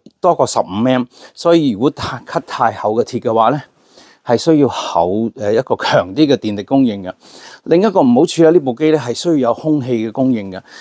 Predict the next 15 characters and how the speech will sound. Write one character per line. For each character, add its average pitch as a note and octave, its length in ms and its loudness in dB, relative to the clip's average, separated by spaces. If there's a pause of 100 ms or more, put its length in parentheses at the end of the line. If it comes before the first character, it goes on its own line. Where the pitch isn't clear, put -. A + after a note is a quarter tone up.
(160)
即 F#3 160 2
係 D3+ 40 6
話 A#2+ 100 6 (140)
屋 D3+ 120 2
企 C3+ 120 0
可 C#3+ 80 2
能 A2 120 -2
有 A2 160 -6
個 - 100 -12
compressor， B2 580 -2 (880)
佢 B2 240 2
喺 E3+ 40 4
後 A2+ 320 0
邊 G2 260 -4 (3750)
有， C3+ 160 4